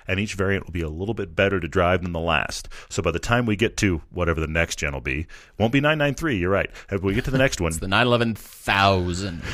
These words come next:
Speaker 1: <laughs> Exactly.
Speaker 2: or something.
Speaker 1: When we get to that car, we will have gone through every little iteration and tweak of this nine nine two to make it even more brilliant. I expect it to be great to drive.
Speaker 2: Mm-hmm.
Speaker 1: I'm not a fan of it otherwise.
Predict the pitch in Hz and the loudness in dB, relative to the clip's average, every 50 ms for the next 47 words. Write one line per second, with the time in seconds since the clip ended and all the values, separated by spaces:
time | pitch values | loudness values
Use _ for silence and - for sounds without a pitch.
0 | - - - - - - - - - - - - - - - - - - - 123 | -6 -6 -6 -6 -6 -6 -8 -8 -10 -10 -10 -12 -14 -8 -2 -2 0 2 2 0
1 | - - - 123 104 - - - - 120 98 87 - - - - 117 123 135 139 | 0 0 -2 -2 0 2 4 6 6 6 4 4 2 4 6 6 6 6 6 4
2 | 135 117 139 147 143 - - 135 113 117 110 113 - - - - 85 65 58 60 | 2 4 2 0 0 0 -2 0 2 2 2 2 0 -2 -4 -2 0 0 0 -2
3 | 76 95 - - - - - - - - - - - - - - - 104 117 123 | -4 -6 -10 -12 -20 -20 -20 -20 -20 -20 -20 -20 -20 -16 -16 -8 0 2 2 4
4 | 123 120 127 113 113 107 92 - 90 90 92 92 90 87 - 92 92 - - 92 | 4 4 2 2 2 0 -2 -2 -2 0 0 -2 -2 -2 -2 -2 -2 0 0 -2
5 | 92 92 101 104 104 101 98 98 95 95 92 92 92 - - - 113 101 101 95 | 0 0 0 0 0 0 -2 0 0 0 0 0 -4 -4 -4 -2 0 2 2 4
6 | 95 95 - - 101 90 87 - - 90 82 78 - - - 110 104 101 - - | 2 2 2 0 -2 -4 -8 -8 -8 -8 -8 -8 -8 -6 -4 -4 -4 -4 -4 -4
7 | - 87 78 76 90 87 - - 92 87 87 92 95 92 90 90 90 87 82 - | -4 -4 -4 -2 -4 -6 -4 -4 -2 -2 -2 -2 -2 -4 -4 -6 -6 -6 -6 -4
8 | - 82 80 78 76 80 80 80 - - - - - 127 113 107 92 101 101 98 | -4 -2 -2 -2 -4 -4 -4 -6 -6 -8 -12 -8 -4 -2 -2 0 0 -2 -2 -2
9 | 95 92 85 82 80 71 - 80 76 69 65 62 - - 98 101 92 - - - | -2 -4 -4 -4 -4 -4 -4 -6 -6 -6 -8 -10 -6 -4 -2 -2 -2 -2 -2 -2
10 | - - 151 139 - - - - - - 101 82 - - 92 82 76 - - 85 | 2 2 2 0 0 -4 -8 -8 -6 -6 -6 -6 -4 -4 -4 -2 -4 -4 -8 -10
11 | 71 78 82 76 64 - - - - - - - 127 - - - - - - - | -8 -6 -4 -4 -4 -4 -6 -10 -12 -10 -6 -4 -4 -2 -2 -4 -4 -6 -8 -10
12 | - - - - - - _ _ _ _ _ _ _ _ - - 80 78 80 80 | -12 -16 -20 -20 -20 -20 _ _ _ _ _ _ _ _ -12 -8 -8 -6 -6 -6
13 | 78 78 80 82 82 85 85 82 80 76 80 - - - 80 76 71 69 67 69 | -4 -4 -4 -4 -4 -2 -2 0 0 -2 -4 -6 -6 -6 -4 -4 -4 -6 -8 -8
14 | 65 64 64 58 - - - - - - - - | -8 -8 -8 -8 -8 -10 -10 -10 -14 -16 -16 -18